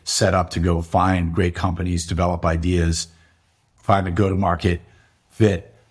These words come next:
maybe not do two, three, four hundred million dollar checks in companies at an early stage. And so I think there's a view that, that it'll calm down. But, you know, from every crisis comes a good thing. We're actually launching our treasury fund and our treasury platform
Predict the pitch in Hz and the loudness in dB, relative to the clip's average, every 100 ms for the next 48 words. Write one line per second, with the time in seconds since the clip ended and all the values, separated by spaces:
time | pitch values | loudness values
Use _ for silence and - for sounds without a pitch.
0 | _ - 110 107 101 98 95 - 92 82 | _ -4 0 2 2 0 -2 -2 -2 -2
1 | - - 101 90 - 98 87 98 87 87 | -4 -2 0 0 -4 -4 -4 -4 -2 -2
2 | 80 82 85 78 78 - 82 78 - 80 | 0 2 2 0 -2 0 0 0 -4 -6
3 | - 85 82 82 82 82 82 82 78 73 | -4 -4 -4 -6 -6 -6 -4 -2 -2 -4
4 | - 82 78 80 80 82 82 104 85 - | -6 -6 -6 -6 -4 -4 0 0 -2 -8
5 | - _ - 95 92 85 98 98 90 82 | -20 _ -4 -2 -2 -2 0 0 0 -2
6 | 85 92 87 85 80 - 87 82 80 80 | -4 -2 0 0 -2 -2 0 0 0 0
7 | 80 78 - - - _ - 156 165 165 | -2 -6 -14 -20 -20 _ 2 4 4 4
8 | 151 156 156 135 123 113 - 101 90 110 | 2 2 2 2 2 -2 -2 -2 0 0
9 | - 87 82 107 - 107 90 90 95 98 | 0 -2 0 0 0 0 0 -2 -2 -2
10 | 85 82 92 85 95 85 85 82 95 87 | -2 -2 -4 -2 0 0 -2 -2 -2 -4
11 | 82 85 87 85 - 90 87 87 90 87 | -4 -4 -4 -2 -2 -2 -2 -2 0 0
12 | - 92 90 | -2 -4 -6